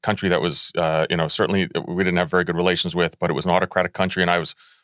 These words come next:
walking to the embassy one day and I looked up at the American flag, you know, the silhouette. And it was motivating to me,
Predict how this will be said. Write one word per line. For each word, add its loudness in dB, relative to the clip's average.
walking 2
to -2
the 4
embassy 2
one 0
day 4
and 4
I 4
looked -2
up 0
at -14
the 0
American 2
flag, 0
you -6
know, -2
the -8
silhouette. 2
And 2
it 2
was 0
motivating 4
to 0
me, 4